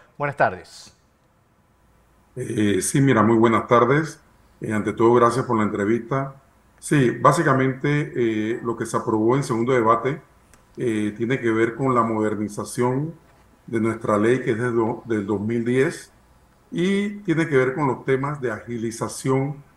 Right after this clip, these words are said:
Speaker 2: de lo que es la parte administrativa. Eh,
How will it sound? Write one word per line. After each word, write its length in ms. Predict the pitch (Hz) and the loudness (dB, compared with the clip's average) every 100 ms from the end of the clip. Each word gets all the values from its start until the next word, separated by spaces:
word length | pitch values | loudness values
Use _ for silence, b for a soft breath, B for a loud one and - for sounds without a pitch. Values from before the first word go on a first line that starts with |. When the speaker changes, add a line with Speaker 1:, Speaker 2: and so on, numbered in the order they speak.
| _ _ | _ _
Speaker 2:
de 80 | 127 | -2
lo 140 | 117 | 0
que 80 | 117 | 0
es 60 | 113 | 0
la 180 | 123 - | 0 2
parte 260 | 123 123 | 0 0
administrativa. 1040 | 135 127 110 101 - 107 104 123 131 202 - _ _ _ _ - | -2 -2 -4 -6 -8 -6 -4 0 0 -2 -8 _ _ _ _ -4
Eh, 680 | 117 107 107 104 104 98 | 0 0 0 0 -2 -4